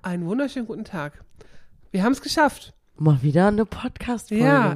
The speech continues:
Speaker 1: es
Speaker 2: Mein
Speaker 1: tut
Speaker 2: Gott.
Speaker 1: uns wirklich leid. Wir sehen uns einfach nicht.
Speaker 2: <laughs> Ja.
Speaker 1: Das ist einfach
Speaker 2: Es
Speaker 1: wirklich
Speaker 2: wird
Speaker 1: ein
Speaker 2: nicht
Speaker 1: Problem.
Speaker 2: besser,
Speaker 1: Es wird
Speaker 2: ne?
Speaker 1: nicht besser. Eigentlich ist ja, äh, wird ja eigentlich alles besser,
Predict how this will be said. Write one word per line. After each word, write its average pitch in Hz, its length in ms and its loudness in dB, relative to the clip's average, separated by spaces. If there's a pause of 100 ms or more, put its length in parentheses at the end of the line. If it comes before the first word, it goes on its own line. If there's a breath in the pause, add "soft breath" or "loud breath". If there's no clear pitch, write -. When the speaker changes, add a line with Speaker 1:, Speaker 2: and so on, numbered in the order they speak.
Speaker 1:
es - 80 0
Speaker 2:
Mein - 140 0
Speaker 1:
tut 226 160 2
Speaker 2:
Gott. 156 140 4
Speaker 1:
uns 160 120 -2
wirklich 311 320 -2
leid. 208 460 -6 (560 soft breath)
Wir 214 340 -2 (140)
sehen 269 280 2
uns 190 240 -2
einfach 160 520 -8
nicht. - 360 -12 (120)
Speaker 2:
<laughs> 170 240 6
Ja. 185 280 2 (140)
Speaker 1:
Das 180 220 -8
ist 196 120 -14
einfach 170 360 -8
Speaker 2:
Es 160 160 -6
Speaker 1:
wirklich 156 80 -6
Speaker 2:
wird 156 100 -2
Speaker 1:
ein - 40 -8
Speaker 2:
nicht 196 100 -4
Speaker 1:
Problem. 262 200 0 (120)
Speaker 2:
besser, 156 100 0
Speaker 1:
Es 143 120 -2
wird 156 120 2
Speaker 2:
ne? 208 60 0
Speaker 1:
nicht 240 160 -8
besser. 320 400 -4 (340 loud breath)
Eigentlich 233 420 -2
ist - 220 -10
ja, 226 560 -4
äh, 220 40 -2 (800 soft breath)
wird 320 200 4
ja 247 140 0
eigentlich 202 260 0
alles 285 240 0
besser, 339 440 -2